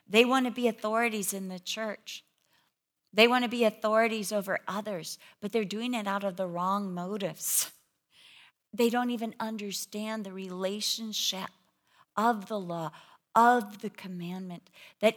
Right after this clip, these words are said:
even the Mosaic law is all about love. You see, there are two extremes when it comes to the Mosaic law, and we still use those two extremes.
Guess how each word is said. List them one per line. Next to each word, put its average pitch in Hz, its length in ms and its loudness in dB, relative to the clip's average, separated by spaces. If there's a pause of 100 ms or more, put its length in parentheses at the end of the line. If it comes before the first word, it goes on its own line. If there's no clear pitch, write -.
even 269 480 -2
the 190 220 -6
Mosaic 185 1040 -2
law 180 540 2 (360)
is 196 280 2 (160)
all 247 580 4
about 202 720 4 (400)
love. 165 560 -6 (640)
You 254 140 -2
see, 247 440 -2 (440)
there 247 220 6
are 233 320 4
two 320 460 -4
extremes 190 840 -4
when 180 160 -8
it - 140 -10
comes 196 420 -6
to - 140 -10
the 175 120 -8
Mosaic 156 560 -6 (140)
law, 131 360 -10 (420)
and 208 160 6
we 208 100 -2
still 269 440 0
use 220 400 -6
those 175 320 -6
two 214 640 -6
extremes. 160 1120 -8